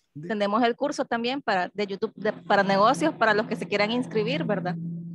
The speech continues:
Speaker 1: Ah, buenísimo, sí, y, y gracias, Araceli. Sí, ese curso yo lo doy también, este, es para, para potenciar,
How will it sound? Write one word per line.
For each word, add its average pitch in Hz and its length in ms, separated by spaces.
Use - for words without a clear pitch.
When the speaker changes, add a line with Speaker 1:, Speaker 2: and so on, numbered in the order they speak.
Speaker 1:
Ah, 147 180
buenísimo, 180 720
sí, 185 380
y, 165 440
y 156 60
gracias, 185 400
Araceli. 165 460
Sí, 185 180
ese 185 360
curso 208 480
yo 170 140
lo 190 160
doy 202 260
también, 208 520
este, 170 1160
es 175 220
para, 190 500
para 165 260
potenciar, 180 800